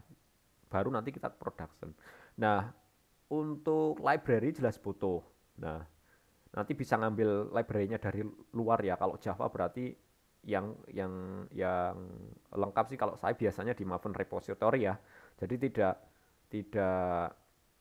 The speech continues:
tidak secara <laughs> manual gitu ya, ejar-ejar gitu, atau di-download gitu. Tapi kalau bisa meng-, kalau saran saya sih nanti menggunakan ini ya, build tool ya, bisa Maven, bis-, bisa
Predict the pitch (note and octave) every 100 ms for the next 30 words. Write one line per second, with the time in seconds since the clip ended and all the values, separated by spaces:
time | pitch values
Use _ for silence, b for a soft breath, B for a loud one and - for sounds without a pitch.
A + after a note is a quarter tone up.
0 | - - G#2 G#2 F2+ F2 F2 F2 F#2 -
1 | - - G#2+ A2+ A2 A2+ G#2+ A2+ B2+ B2+
2 | G#2+ A2+ A#2+ D3 - G2 - G2+ - -
3 | G#2+ G2+ G2 F#2+ A2+ D3+ b b b b
4 | b b _ _ _ A2 G#2 G2 G2 G#2
5 | G2 A#2 - G#2+ A#2+ D3+ - _ _ _
6 | - C3+ B2 A2+ G#2+ G2+ - _ _ _
7 | _ G2 - F#2+ F#2 F#2 - - A#2 G#2
8 | - - - G#2 G#2 G2+ A#2 B2 D3 C#3+
9 | A#2 A2+ - A#2+ G2 F2+ F#2+ F#2+ F#2+ B
10 | B B B - A2+ A#2+ F#2 F2 - -
11 | - A#2 A#2 A2+ D#3 A2 G2+ - G#2+ G2
12 | B2 B2+ B2 - - _ F#2